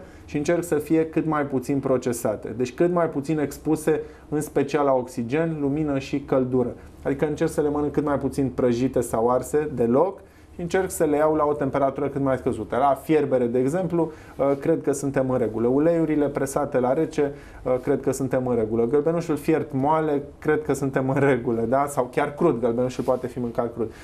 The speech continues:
Deci cam așa ceva înseamnă pentru mine grăsimi sănătoase.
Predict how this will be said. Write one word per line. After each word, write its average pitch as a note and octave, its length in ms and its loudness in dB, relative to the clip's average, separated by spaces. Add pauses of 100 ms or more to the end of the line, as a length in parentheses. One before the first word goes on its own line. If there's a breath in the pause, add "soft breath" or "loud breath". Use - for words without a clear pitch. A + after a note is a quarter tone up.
(160 loud breath)
Deci D#3 240 -2
cam F3 260 0
așa E3 340 2
ceva D#3+ 260 0
înseamnă D#3 280 -2
pentru D3 260 -2
mine D3+ 180 0
grăsimi C3+ 360 0
sănătoase. B2 580 -2